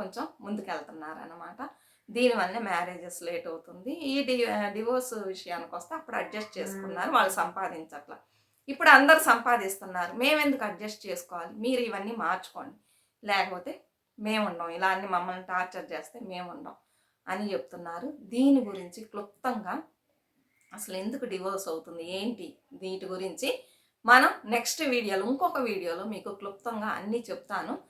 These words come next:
దానివల్ల చాలామంది మారడానికి అవకాశం ఉంటుందని నేను అనుకుంటున్నా. సరిగ్గా చెప్పేవాళ్ళు లేకుండా, తెలియకుండా కూడా, నాలెడ్జ్ లేకుండా కూడా చాలామంది పిల్లలు అవసరంలో చేస్తూ ఉన్నారు. దానివల్ల వాళ్ళ పిల్లల లైఫ్ కూడా స్పాయిల్ అవుతుందని నేను అనుకుంటున్నాను.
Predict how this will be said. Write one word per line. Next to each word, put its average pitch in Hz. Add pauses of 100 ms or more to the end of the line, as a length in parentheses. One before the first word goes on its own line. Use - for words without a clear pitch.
(340)
దానివల్ల 226 (120)
చాలామంది 220 (100)
మారడానికి 190 (300)
అవకాశం 208
ఉంటుందని 175
నేను 175
అనుకుంటున్నా. 180 (580)
సరిగ్గా 294 (100)
చెప్పేవాళ్ళు 233
లేకుండా, 185 (300)
తెలియకుండా 247 (100)
కూడా, 170 (140)
నాలెడ్జ్ 190 (120)
లేకుండా 160
కూడా 156
చాలామంది 160
పిల్లలు 175 (440)
అవసరంలో 208 (640)
చేస్తూ 214 (120)
ఉన్నారు. 165 (160)
దానివల్ల 180 (480)
వాళ్ళ 208
పిల్లల 254
లైఫ్ 214
కూడా 208
స్పాయిల్ 208
అవుతుందని 190
నేను 180
అనుకుంటున్నాను. 196